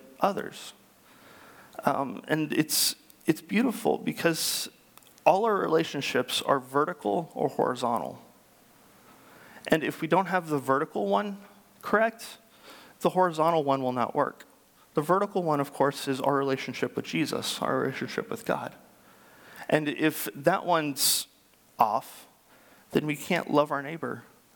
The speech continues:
as ourselves. We can't love our neighbor if we don't first love God. And we can only love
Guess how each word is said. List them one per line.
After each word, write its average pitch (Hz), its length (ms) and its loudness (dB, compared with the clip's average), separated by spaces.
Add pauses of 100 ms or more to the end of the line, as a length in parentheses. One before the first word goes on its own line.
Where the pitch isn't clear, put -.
(120)
as - 160 -2
ourselves. - 640 -2 (500)
We - 80 -2
can't - 320 -2
love 156 220 4
our 143 100 -2
neighbor 147 380 2
if 90 200 -4
we 131 60 2
don't 139 220 0
first - 320 -4
love - 420 0 (180)
God. - 340 0 (1000)
And 160 140 2
we 170 100 -6
can 185 160 -4
only 180 180 4
love 175 280 4